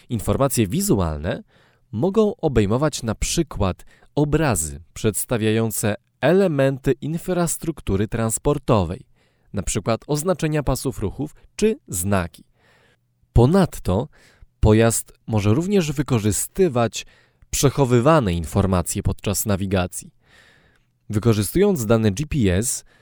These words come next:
dane z czujników, na przykład czujników prędkości,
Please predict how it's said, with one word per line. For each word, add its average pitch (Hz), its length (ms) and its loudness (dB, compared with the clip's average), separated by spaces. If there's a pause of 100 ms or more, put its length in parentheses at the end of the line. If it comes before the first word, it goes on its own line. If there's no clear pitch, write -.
(220)
dane 104 360 2
z - 140 -4
czujników, 131 840 0 (180)
na 98 120 -4
przykład 98 440 -4
czujników 113 500 -2
prędkości, 123 840 0